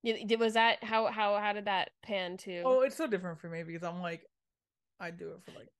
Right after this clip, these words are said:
Speaker 2: twenty bucks.
Speaker 1: No, no, no. How, how, how did that, um, like,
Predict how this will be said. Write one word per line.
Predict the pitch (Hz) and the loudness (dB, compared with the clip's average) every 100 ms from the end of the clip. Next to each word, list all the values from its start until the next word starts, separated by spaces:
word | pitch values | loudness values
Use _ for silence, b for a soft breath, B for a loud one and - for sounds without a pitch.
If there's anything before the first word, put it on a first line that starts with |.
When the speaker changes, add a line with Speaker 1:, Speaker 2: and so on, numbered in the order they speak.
| _ | _
Speaker 2:
twenty | - - | -18 -18
bucks. | - - | -18 -6
Speaker 1:
No, | 247 294 | 2 4
no, | 285 | 6
no. | 269 226 208 | 6 4 2
How, | 233 | 0
how, | 233 233 240 240 220 | -4 0 2 2 2
how | 226 | -2
did | 220 | -2
that, | 208 196 - - | 0 0 -2 -4
um, | 202 185 170 175 - | -2 -2 -4 -8 -6
like, | 165 160 | -4 -4